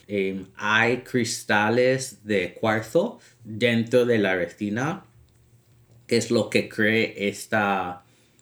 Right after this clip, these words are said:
esta estética de tener estrellas dentro de la resina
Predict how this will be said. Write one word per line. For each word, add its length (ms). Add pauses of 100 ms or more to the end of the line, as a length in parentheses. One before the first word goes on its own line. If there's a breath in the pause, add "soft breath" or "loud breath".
(580 soft breath)
esta 400
estética 800
de 360
tener 540
estrellas 1000
dentro 640
de 480
la 220
resina 640